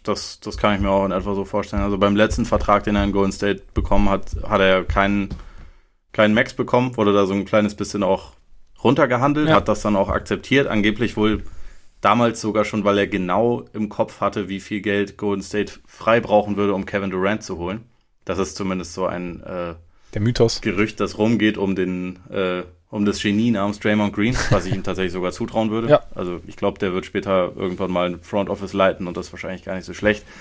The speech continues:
Speaker 1: Aber egal, äh, ich, ich denk auch, dass es halt einfach so ein bisschen den, den Druck erhöhen soll. Aber,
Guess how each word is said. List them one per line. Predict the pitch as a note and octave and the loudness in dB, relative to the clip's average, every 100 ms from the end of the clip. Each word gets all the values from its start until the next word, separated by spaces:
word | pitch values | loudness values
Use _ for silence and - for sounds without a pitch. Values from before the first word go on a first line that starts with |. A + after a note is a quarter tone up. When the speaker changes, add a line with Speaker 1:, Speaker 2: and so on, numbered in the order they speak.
| - - - | -20 -20 -4
Speaker 1:
Aber | - B2 | 2 2
egal, | A#2+ A#2+ A#2+ G#2+ - | 4 4 4 2 0
äh, | A#2 A2+ - | 2 2 0
ich, | G2 A#2+ - | -6 -8 -12
ich | B2 - | -10 0
denk | B2+ A2 | 0 4
auch, | A#2 - | 2 2
dass | G#2+ | 0
es | F#2+ | 2
halt | G2+ G2 | 2 2
einfach | F#2+ F#2 | 2 -2
so | F#2 | -4
ein | F#2+ | -2
bisschen | F#2+ - F#2+ | -2 -2 -4
den, | F2+ F2+ F2+ F2+ - _ _ _ _ _ _ _ - | -2 -2 -2 -6 -10 _ _ _ _ _ _ _ -10
den | E2+ | -8
Druck | E2+ G#2 A2+ | -2 -2 0
erhöhen | F#2+ F2+ F2+ | 2 2 2
soll. | F2+ F2+ F2 - | 2 0 -2 -4
Aber, | - F#2+ F#2 F2+ | 2 4 4 2